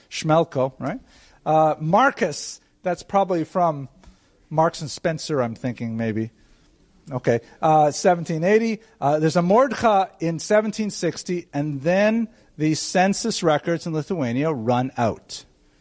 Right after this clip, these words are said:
And so what do I have to say about my mystery Zaidi?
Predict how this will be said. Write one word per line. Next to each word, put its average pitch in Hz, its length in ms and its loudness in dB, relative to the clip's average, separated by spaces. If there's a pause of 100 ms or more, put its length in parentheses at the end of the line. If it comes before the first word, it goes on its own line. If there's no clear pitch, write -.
(500)
And 135 140 0
so 185 180 2
what 175 460 0
do 220 160 -2
I 208 100 0
have 202 280 -2
to 190 100 -8
say 147 600 0 (380)
about 143 300 0
my 143 160 -2
mystery 170 720 -2
Zaidi? 127 640 0